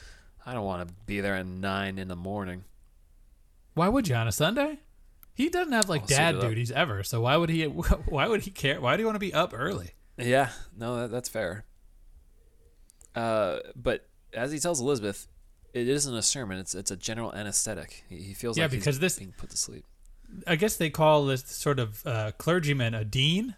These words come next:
Speaker 1: Mm-hmm.
Speaker 2: And when they're talking, saying, "Oh, we gotta get rid of this dean," I thought they were talking about Michael Ledeen.
Speaker 1: <laughs> I thought the same, too. She, I thought that's what she was addressing, was a dean, not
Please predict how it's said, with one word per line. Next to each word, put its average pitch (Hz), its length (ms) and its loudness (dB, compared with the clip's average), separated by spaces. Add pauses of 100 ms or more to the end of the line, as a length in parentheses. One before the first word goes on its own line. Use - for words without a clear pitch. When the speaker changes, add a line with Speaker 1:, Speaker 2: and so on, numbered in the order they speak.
(300)
Speaker 1:
Mm-hmm. 117 300 -8 (460)
Speaker 2:
And 156 80 4
when 175 140 2
they're 208 100 2
talking, 175 400 0
saying, 131 240 2
"Oh, 135 120 6
we 131 100 2
gotta 156 160 4
get 160 160 2
rid 151 120 2
of 139 80 4
this 127 140 0
dean," 131 840 0
I 139 80 0
thought 208 240 -2
they 214 80 0
were 156 80 0
talking 180 220 0
about 139 200 2
Michael 143 320 2
Ledeen. 113 480 -2 (260)
Speaker 1:
<laughs> - 300 2 (340)
I 175 120 2
thought 208 200 2
the 190 80 0
same, 220 280 2
too. 285 320 0 (260)
She, - 140 -2
I - 60 2
thought 180 160 0
that's 180 200 4
what 175 100 -2
she 190 120 0
was 175 100 2
addressing, 175 360 -2
was 107 140 0 (200)
a 123 80 0
dean, 110 480 -4
not 113 240 -2